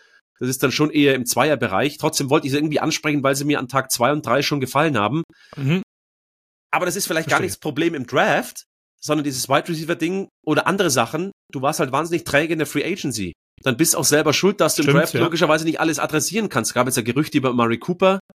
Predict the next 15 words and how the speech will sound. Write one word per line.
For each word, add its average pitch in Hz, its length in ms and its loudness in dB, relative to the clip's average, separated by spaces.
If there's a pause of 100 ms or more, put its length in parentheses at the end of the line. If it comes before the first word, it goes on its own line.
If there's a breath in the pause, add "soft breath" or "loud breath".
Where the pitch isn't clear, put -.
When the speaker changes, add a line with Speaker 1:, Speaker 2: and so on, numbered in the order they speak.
(380)
Speaker 1:
der 160 80 0
vielleicht 151 280 -2
heimkommt 175 640 -2
als 143 180 -4
Wide 147 200 2
Receiver 151 320 -2
zwei, 139 280 0
weil 131 80 0
du 113 80 -2
brauchst - 360 0
einen 117 100 -4
Wide 113 180 0
Receiver 117 300 -6
zwei. 127 340 0 (400 loud breath)
Speaker 2:
Ja. 107 80 -14